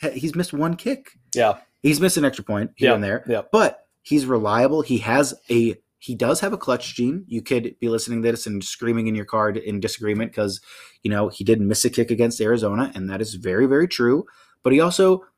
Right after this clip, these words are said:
Speaker 1: banged two fifty-yarders against the Bengals, and that you
Speaker 2: Right.
Speaker 1: can't just, that's, that is a invaluable trait in kickers. You either have it or you don't. We gave up two early on Daniel Carlson, unfortunately. Um, Blair Walsh didn't have it, had a great rookie year.
Speaker 2: Yep.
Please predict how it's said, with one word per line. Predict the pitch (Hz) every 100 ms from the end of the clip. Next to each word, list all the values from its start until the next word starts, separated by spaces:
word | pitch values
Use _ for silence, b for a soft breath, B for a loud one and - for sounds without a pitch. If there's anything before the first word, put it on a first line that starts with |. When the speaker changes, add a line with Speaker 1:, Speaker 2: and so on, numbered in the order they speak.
| _ _
Speaker 1:
banged | - 127 165 180
two | -
fifty-yarders | 185 175 170 175 175 175
against | 170 175 175 -
the |
Bengals, | 165 190 120 98
and | 107
that | 123
you | 107
Speaker 2:
Right. | 120
Speaker 1:
can't | 156
just, | 135 139 - B B B
that's, | 127 - - _ 117
that | 131
is | 135 127
a | 117 113 113 _ _ _ _ _ 139
invaluable | 135 123 120 110 139 139 131 123
trait | - 117 92 - - _
in | 110 107
kickers. | 104 - - 101
You | 98 107
either | 110 98
have | 127 135
it | 131
or |
you | 117
don't. | 98 85 85 101
We | 107
gave | 123 127
up | 127
two | - 135
early | 113 117 120
on | 110
Daniel | 113 113 107
Carlson, | 131 170 170 202 226 -
unfortunately. | 101 101 92 - 92 147 - B B B B
Um, | 110 110 110 110 110 _ _ - _ _
Blair | 127 143
Walsh | 135 143 180 - - -
didn't | 123 139
have | 123 131 95
it, |
had | - 98
a |
great | 90 117 113
rookie | 110 113
year. | 110 127 147
Speaker 2:
Yep. | 123 123